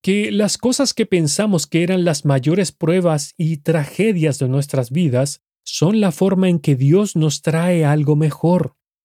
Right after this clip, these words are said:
porque nosotros creemos que las cosas rotas son una pérdida. Sin embargo, Dios las convierte en ganancias. Pensamos esto porque en la naturaleza,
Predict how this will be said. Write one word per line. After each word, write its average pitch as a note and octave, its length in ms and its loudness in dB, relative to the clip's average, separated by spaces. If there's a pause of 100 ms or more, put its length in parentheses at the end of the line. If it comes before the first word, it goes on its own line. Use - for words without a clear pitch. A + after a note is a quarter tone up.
porque E3+ 260 2
nosotros A3 560 0
creemos G3 420 0
que F3+ 140 -2
las D3+ 160 0
cosas G3 400 -2
rotas D#3+ 420 0
son F3+ 220 -2
una E3 280 0
pérdida. D#3 580 -2 (400)
Sin A#2 240 -2
embargo, C3+ 640 2 (280)
Dios G3 380 2
las A3 220 -2
convierte C#3+ 580 0
en D3 120 2
ganancias. E3+ 920 -2 (360)
Pensamos G#3 500 0
esto F#3+ 380 0
porque F#3+ 460 -2
en F3+ 120 2
la F#3 100 2
naturaleza, F#3 880 0